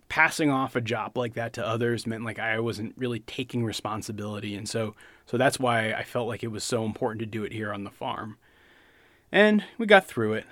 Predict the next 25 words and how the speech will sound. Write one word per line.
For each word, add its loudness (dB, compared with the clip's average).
After, 10
after 10
the 8
butchering, 8
you 0
know, 4
I -4
enjoyed 8
eating 10
the 10
ducks, 4
and -2
it -4
was -6
fine, 2
and -2
everything -2
was -6
good. 2
We -2
sold -2
some, 0
we -4
ate -2
some 0